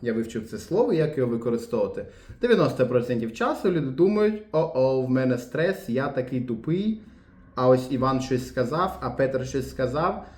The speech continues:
а вони знають більше слів, ніж я, а я такий дурний нікчема". Вже ж, алкоголь знімає стрес.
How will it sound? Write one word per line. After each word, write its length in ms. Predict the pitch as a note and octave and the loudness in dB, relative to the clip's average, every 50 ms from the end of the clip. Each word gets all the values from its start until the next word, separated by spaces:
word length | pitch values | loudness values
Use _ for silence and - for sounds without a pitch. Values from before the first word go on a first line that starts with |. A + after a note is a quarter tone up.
| - - - - - - | -20 -20 -20 -20 -8 -2
а 100 | C3+ C3 | 0 2
вони 240 | B2+ C3+ C3 C3+ C3 | 4 4 4 4 2
знають 260 | B2+ C3+ C3 B2+ B2 | 2 2 2 2 2
більше 180 | C3 B2+ B2 | 2 0 0
слів, 280 | - - C3+ B2+ B2+ C3 | -2 -2 -2 -2 0 2
ніж 200 | C3 B2+ A#2+ B2+ | 2 2 2 2
я, 320 | C#3 D#3+ F#3 G#3+ G#3+ - - - - | 2 2 2 2 0 -2 -8 -14 -6
а 140 | - B2+ C#3+ | -2 0 2
я 220 | C#3+ C3 C#3 C#3+ | 2 2 2 0
такий 300 | C#3+ - C3 B2 - C3 | 0 -2 -4 -2 -2 -4
дурний 460 | B2+ B2+ B2 A2+ A2+ A#2 B2+ C3+ C3 A#2+ | -2 0 0 0 2 2 2 2 2 0
нікчема". 480 | A#2 A2+ - - - G2+ F2 F2+ - - - - - - - - | -2 -4 -4 -6 -6 -6 -6 -6 -10 -14 -18 -20 -20 -20 -10 0
Вже 140 | - C3 A2+ | 2 2 2
ж, 140 | - - A2+ | 2 0 -2
алкоголь 340 | G#2+ - B2+ C3 D#3 D#3 | 0 0 2 4 4 4
знімає 580 | D3+ - B2 C3+ C3+ B2+ B2+ C3+ C#3 B2+ B2 A2 | 4 2 2 4 6 8 8 8 6 6 4 2
стрес. 460 | - - - - E2+ - - - - | 0 -2 -4 -6 -6 -6 -8 -12 -14